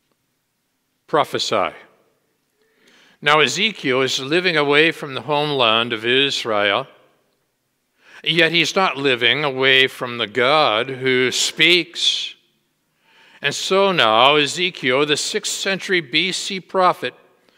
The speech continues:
hears God break into his own exiled setting. Say, "Thus says the Lord God,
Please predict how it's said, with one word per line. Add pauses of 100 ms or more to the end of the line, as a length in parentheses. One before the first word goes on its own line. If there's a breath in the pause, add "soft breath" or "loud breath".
(260 loud breath)
hears
God
break
into
his
own
exiled
setting. (1400 soft breath)
Say,
"Thus
says
the
Lord (320)
God,